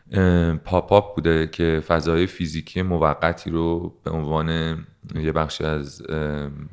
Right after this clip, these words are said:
معرفی خودمون به، اه، آدینسمون و خریدارا همیشه داشتیم و سه ماه تا شیش ماه همیشه اگه بودیم جایی بودیم، ولی الان آوا سنتر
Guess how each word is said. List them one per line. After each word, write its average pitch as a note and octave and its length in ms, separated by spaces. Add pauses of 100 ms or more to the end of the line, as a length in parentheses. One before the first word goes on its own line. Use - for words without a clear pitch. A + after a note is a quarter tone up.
(480)
معرفی D2+ 380
خودمون D2+ 580
به، D2 420 (160)
اه، D2+ 300
آدینسمون D2 600
و C#2+ 220 (260)
خریدارا D2 640 (460)
همیشه E2+ 260
داشتیم E2+ 1000
و D2+ 600
سه - 220
ماه G2+ 180
تا E2 120
شیش - 300
ماه D#2 200
همیشه D2 320
اگه D2 160
بودیم D2 320
جایی D2 240
بودیم، C#2+ 260
ولی D#2 140
الان D#2 280
آوا D2+ 180
سنتر D#2 500